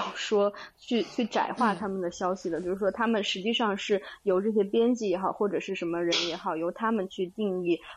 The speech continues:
Speaker 1: 我们要去，我们要去发，发布什么东西。那这一点上来说，不就是行业里的核心人员去，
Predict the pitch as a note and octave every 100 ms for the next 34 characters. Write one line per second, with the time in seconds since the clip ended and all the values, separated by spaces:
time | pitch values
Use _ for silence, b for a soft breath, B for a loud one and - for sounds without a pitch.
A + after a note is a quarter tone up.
0 | - F#3 D3 D#3 F3+ F#3 F#3 - F3 -
1 | F3 E3 G3 F#3 - G3+ G3 F#3+ F#3+ -
2 | G3+ F#3+ F#3+ D3 - D#3 F3+ - B B
3 | C#4 C#4 F#4 A3+ F#3+ F#3+ E3+ - F#3+ -
4 | F3+ A#3 A#3 - G3+ F3+ - _ - F#3
5 | F3+ A#3 B3+ G3+ F3 B2 D3 - D#3+ -
6 | G#3 G3 E3+ D#3+ D#3+ - G#3 F#3+ D#3+